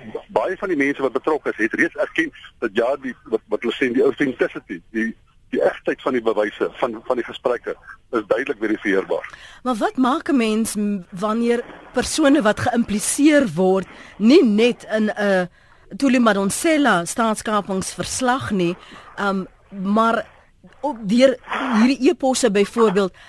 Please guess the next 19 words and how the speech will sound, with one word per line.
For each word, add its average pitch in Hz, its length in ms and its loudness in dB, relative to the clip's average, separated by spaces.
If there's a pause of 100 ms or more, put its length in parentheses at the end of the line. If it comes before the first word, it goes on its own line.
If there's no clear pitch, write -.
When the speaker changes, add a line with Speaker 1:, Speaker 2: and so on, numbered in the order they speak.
(120)
Speaker 2:
waar, 214 380 -2
eh, 185 260 -4 (100)
ministers 240 720 4
genoem 208 460 2
word, 190 320 0
soos, - 480 2 (300)
eh, 196 80 -2
Malusi 220 540 2
Gigaba, 185 600 0
soos - 420 -2
Mosibenze 202 720 2
Zwane 196 600 2 (340)
en 302 220 2
andere, 262 600 2 (360)
wat 233 220 -2
nog 302 180 -2
steeds 392 400 2
in 269 360 0 (140)
invloedryke 247 960 2